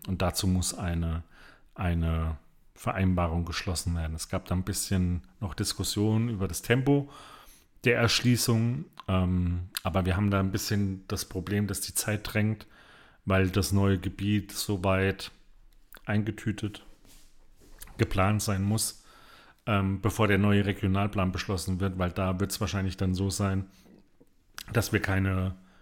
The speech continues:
dass dieser Regionalplan einfach nicht mehr vorsieht, dass wir da noch ein Gewerbegebiet erstellen. Ähm, und diese ganzen Schritte sind aber nur vorbereitende Maßnahmen.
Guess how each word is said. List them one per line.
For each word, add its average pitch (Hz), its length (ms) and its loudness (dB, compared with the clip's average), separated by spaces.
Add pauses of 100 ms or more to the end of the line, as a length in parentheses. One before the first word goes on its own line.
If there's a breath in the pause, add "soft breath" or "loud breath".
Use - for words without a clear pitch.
(140 soft breath)
dass 113 200 0
dieser 101 240 4
Regionalplan 98 640 4
einfach 98 220 2
nicht 101 220 0
mehr 90 100 2
vorsieht, 95 480 -2
dass - 160 -6
wir 92 80 -2
da 87 160 -4
noch 87 140 -4
ein 92 120 -2
Gewerbegebiet 90 680 -6 (580 loud breath)
erstellen. 90 560 -2 (760 soft breath)
Ähm, 90 480 0
und 98 160 0
diese 92 160 0
ganzen 98 260 2
Schritte 120 300 0
sind 104 200 2
aber 101 180 2
nur 101 340 4
vorbereitende 98 680 4
Maßnahmen. 123 760 4